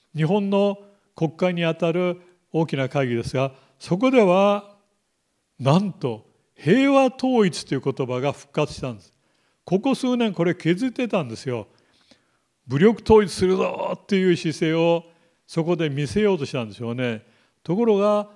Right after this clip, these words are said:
三月、この言葉を復活させた。なんでか。習近平、去年の十月の段階ではまだ国家主席三期目決まってなかった。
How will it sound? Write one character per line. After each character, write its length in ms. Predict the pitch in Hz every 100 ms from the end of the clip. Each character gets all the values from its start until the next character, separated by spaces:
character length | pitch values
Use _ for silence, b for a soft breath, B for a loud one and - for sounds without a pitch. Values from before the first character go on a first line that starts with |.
| _
三 380 | - 226 247 226
月、 340 | 151 - - _ _
こ 160 | - 208
の 100 | 240
言 320 | 226 202 214
葉 140 | 196
を 280 | 160 175 175 _
復 180 | _ -
活 220 | 147 123
さ 140 | 131 -
せ 120 | -
た。 260 | 117 127 _ _ -
な 180 | 127 196
ん 60 |
で 100 | 247
か。 260 | 226 127 - _ _ _ _ _ _ _ -
習 320 | - 208 208
近 260 | 214 214 175
平、 280 | 160 139
去 200 | 127 208
年 180 | 220 208
の 100 | 160
十 220 | 120 147
月 240 | 156 151 160
の 80 | 143
段 240 | 143 127
階 160 | 143 127
で 80 |
は 80 | 123
ま 160 | 139 170
だ 260 | 139 120 b b b b
国 160 | 147 165
家 220 | 214 202
主 80 | -
席 300 | 220 131 123
三 280 | - 185 196
期 140 | 190
目 140 | 180
決 180 | - 180
ま 100 | 214
っ 80 | 220
て 100 | 226
な 140 | 214
か 80 | 156
っ 100 | 123
た。 200 | 117 95